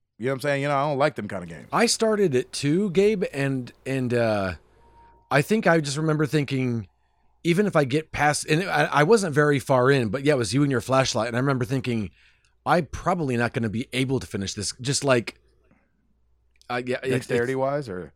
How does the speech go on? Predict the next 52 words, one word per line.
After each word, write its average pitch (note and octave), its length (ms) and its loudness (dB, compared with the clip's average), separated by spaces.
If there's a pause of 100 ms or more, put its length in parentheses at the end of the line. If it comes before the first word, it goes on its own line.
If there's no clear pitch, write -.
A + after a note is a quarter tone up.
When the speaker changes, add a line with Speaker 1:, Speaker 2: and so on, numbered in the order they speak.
Speaker 2:
I, D3+ 240 0
I D#3+ 40 2
think G#3+ 260 -2
just, C#3+ 500 0 (840)
I, D3 160 -2
I D3 180 0
getting C#3+ 300 2
so D3+ 200 2
frustrated C#3 600 2
with, B2 200 4
"I B2+ 380 4 (260)
almost D3+ 400 0
made C#3 220 4
it, C3+ 40 2
I B2 120 2
can't," D3 280 -4
you C3+ 120 0
know, A#2+ 160 2
that B2 240 0
kind D3 60 0
of, C#3 60 0
Speaker 1:
Mm-hmm. B2 80 -4
Speaker 2:
I - 40 2
was A#2 100 -2
like, A#2 140 0
"I'm B2 160 2
not B2 160 2
gonna G2+ 140 -4
make F#2+ 160 -4
it - 40 -6
Speaker 1:
Mm-hmm. A#2 80 -8
Speaker 2:
through A2+ 100 -10
this F#2+ 140 -10
game, F#2+ 200 -8
I F#2 80 -6
don't F#2+ 120 -10
think." F#2 300 -12 (540)
So F#3 60 -4 (380)
I A2+ 80 -4
didn't A#2+ 120 -2
get A2+ 100 -2
very G#2 120 -2
far A2+ 220 -4
into G#2+ 180 -6
it. G#2 180 -8
Speaker 1:
<laughs> - 60 -12 (580)
Yeah. F#2+ 240 -8
Speaker 2:
Kinda C4+ 200 -2
like G#3+ 100 0
Outlast. A#2 520 2
Speaker 1:
Exactly F2+ 180 -8
right. F2 180 -16